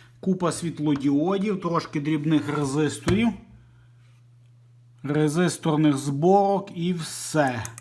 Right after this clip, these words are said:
Треба перевіряти кнопки. Ну і уточнити, щоб сказали, що саме не подобається по роботі.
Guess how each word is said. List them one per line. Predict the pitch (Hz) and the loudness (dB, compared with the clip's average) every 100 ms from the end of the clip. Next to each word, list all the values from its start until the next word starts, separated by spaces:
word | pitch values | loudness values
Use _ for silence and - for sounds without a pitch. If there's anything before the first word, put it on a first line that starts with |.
| - - - - - - - | -16 -14 -14 -16 -16 -18 -6
Треба | 160 190 202 | 0 2 2
перевіряти | 196 180 165 170 180 185 185 | 2 0 2 4 6 4 2
кнопки. | 185 180 156 - - 127 | 2 4 4 0 -2 0
Ну | 156 185 | 0 2
і | 180 | 4
уточнити, | 190 185 202 202 202 202 170 139 127 | 4 2 -2 0 2 2 2 0 -4
щоб | - 139 - | -2 -6 -6
сказали, | - 160 170 175 175 | -4 0 2 2 0
що | - 185 | -2 -2
саме | - 196 175 156 | 2 4 6 6
не | 147 143 | 2 2
подобається | 151 156 156 151 135 135 123 139 131 | 0 -2 0 0 -2 -4 -4 -6 -4
по | 147 | -2
роботі. | 156 151 151 139 117 | 0 0 2 2 0